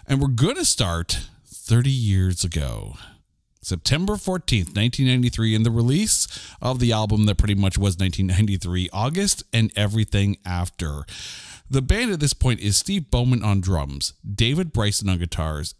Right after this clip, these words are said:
Adam Duritz on vocals, Charlie Gillingham on piano and organ, and Matt Milley on bass. This album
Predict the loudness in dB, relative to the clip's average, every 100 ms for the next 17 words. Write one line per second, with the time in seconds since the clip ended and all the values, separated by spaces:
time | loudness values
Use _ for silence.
0 | -6 -4 -2 -2 0 2 2 2 0 2
1 | 0 0 0 2 0 -8 -20 _ -2 0
2 | 0 -2 0 2 4 6 4 4 2 2
3 | 2 2 2 0 0 0 -2 0 0 2
4 | 2 0 0 0 2 2 -2 -2 -4 -4
5 | -6 -2 -2 -2 -4 -6 -8 -14 -20 _
6 | _ -8 0 0 0 -2 -2 -2 0 2
7 | 0 -4 -20